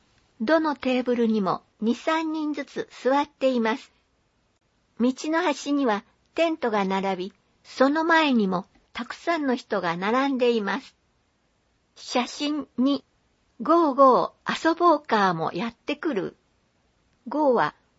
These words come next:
英語表記、大文字ジーオー、簡単符。遊ぼうカーのカーは英語表記、大文字シーエーアール。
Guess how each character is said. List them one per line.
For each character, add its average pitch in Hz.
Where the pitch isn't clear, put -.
英 285
語 302
表 254
記、 143
大 269
文 277
字 135
ジ 160
ー -
オ 190
ー、 -
簡 285
単 240
符。 -
遊 285
ぼ 330
う 311
カ 220
ー 196
の 160
カ 208
ー -
は 147
英 254
語 277
表 247
記、 -
大 277
文 277
字 -
シ -
ー 247
エ -
ー -
ア 202
ー 151
ル。 -